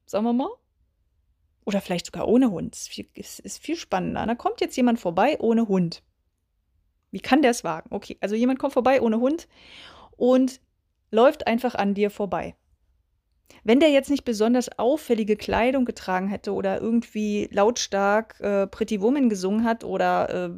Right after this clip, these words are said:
ja, oder mit, mit einem Hund geredet hat, der nicht da war, ja, dann fiel dir dieser Mensch wahrscheinlich gar nicht auf.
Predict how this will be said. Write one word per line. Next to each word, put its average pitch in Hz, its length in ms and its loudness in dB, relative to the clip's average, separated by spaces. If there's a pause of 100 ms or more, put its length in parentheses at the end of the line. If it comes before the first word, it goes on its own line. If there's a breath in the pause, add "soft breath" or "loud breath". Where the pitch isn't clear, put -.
(200)
ja, - 360 -4 (500)
oder 226 340 2
mit, 226 400 -2 (1160 soft breath)
mit 294 260 4
einem 240 200 4
Hund 349 240 2
geredet 262 420 2
hat, 269 160 -2
der 247 140 4
nicht 226 240 0
da 214 260 2
war, 180 240 -2 (240)
ja, 214 220 -2 (520 soft breath)
dann 214 140 0
fiel 285 220 2
dir 294 140 2
dieser 214 480 2
Mensch 214 400 0
wahrscheinlich 220 520 -2
gar 180 160 -6
nicht 208 260 -8
auf. 170 440 -2